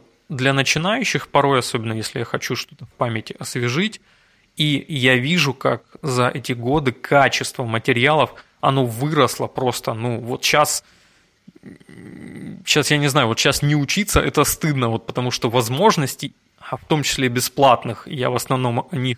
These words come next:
и говорю, их просто огромное количество, вот просто бери и два-четыре часа получай информацию.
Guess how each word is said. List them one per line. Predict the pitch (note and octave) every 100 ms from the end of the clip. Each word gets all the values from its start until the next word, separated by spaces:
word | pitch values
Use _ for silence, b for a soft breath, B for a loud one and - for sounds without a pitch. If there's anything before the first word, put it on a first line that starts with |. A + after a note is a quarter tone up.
| -
и | C3+
говорю, | A#2+ A#2 B2 A2+ G#2 b b b b
их | D3+ -
просто | - B2+ -
огромное | C3+ A#2+ C#3+ C3+ A2+ G#2+
количество, | - B2+ D3+ - - A#2+
вот | A2 -
просто | C3 B2 -
бери | A2 A#2+ D#3 D#3+ B2 A#2 A#2+
и | A#2
два-четыре | C3+ C3 - - A#2+
часа | A2+ - C3
получай | - B2 A#2 - C3+
информацию. | B2 - B2+ A2+ G#2+ - -